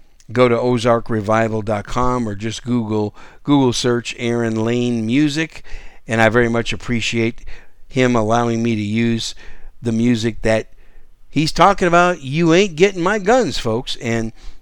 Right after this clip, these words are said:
we, we gotta stand tall. We gotta stand firm. We have to make sure that we are fighting and fighting hard.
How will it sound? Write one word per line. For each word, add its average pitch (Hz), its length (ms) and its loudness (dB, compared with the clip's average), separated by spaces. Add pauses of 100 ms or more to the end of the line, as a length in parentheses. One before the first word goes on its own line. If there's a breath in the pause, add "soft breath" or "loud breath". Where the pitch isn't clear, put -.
(200 soft breath)
we, 202 240 2
we 196 180 -2
gotta 247 220 4
stand 139 560 2
tall. 117 380 2
We 117 100 -2
gotta 151 220 0
stand 110 440 -4
firm. 101 440 -6 (360 loud breath)
We 143 120 4
have 170 160 6
to 110 100 -4
make 123 240 0
sure 131 440 2
that 110 200 -2
we 123 200 0
are 110 340 0 (200 loud breath)
fighting 160 560 4
and 107 140 -2
fighting 131 460 2
hard. 110 500 0